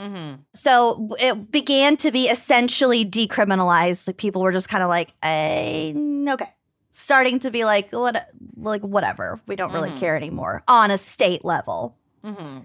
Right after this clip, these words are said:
Speaker 2: About seventy-five percent of witch hunts in Europe happened in Western Germany, Belgium, the Netherlands, France, Northern Italy, and Switzerland.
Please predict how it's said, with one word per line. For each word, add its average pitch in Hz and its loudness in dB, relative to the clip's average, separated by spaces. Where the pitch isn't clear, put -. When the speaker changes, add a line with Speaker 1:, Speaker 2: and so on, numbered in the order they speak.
Speaker 2:
About 262 4
seventy-five 285 2
percent 254 0
of 214 -2
witch 233 -2
hunts 247 0
in 220 0
Europe 214 4
happened 220 2
in 202 2
Western 226 2
Germany, 240 2
Belgium, 220 2
the 190 2
Netherlands, 208 2
France, 190 -2
Northern 240 2
Italy, 240 2
and 226 -2
Switzerland. 160 -4